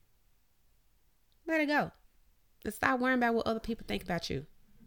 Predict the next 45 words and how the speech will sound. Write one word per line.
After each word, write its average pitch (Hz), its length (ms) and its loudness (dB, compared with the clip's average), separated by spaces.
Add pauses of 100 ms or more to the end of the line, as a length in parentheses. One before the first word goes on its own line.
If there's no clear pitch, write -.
(340)
We 220 120 2
don't 233 160 4
do 226 100 4
that 185 240 2
over 170 140 2
here. 175 180 -2 (220)
We 190 100 0
do 165 160 2
not 175 400 2
do 277 200 2
that 285 260 4
over 233 260 2
here. 180 680 4 (320)
We 180 100 4
don't 180 180 4
care 156 280 2
what 170 260 0
you 262 80 2
think 226 320 2
about 208 340 2
us. 165 440 0
I 151 80 2
don't 151 100 0
care 151 160 -2
what 147 320 -4
you 233 100 0 (120)
think 214 340 0
about 185 420 2
me. 175 400 2 (300)
As 165 160 0
long 170 160 6
as - 100 0
I'm 156 140 2
working 170 280 4
in 160 40 2
my 147 140 0
truth, 233 400 2 (360)
I'm 185 240 8
not 151 300 4 (680)
hurting 233 420 12
anyone. 214 680 4 (1300)
I'm 214 120 6
just 170 220 -2
being 160 340 4
me. 139 220 -4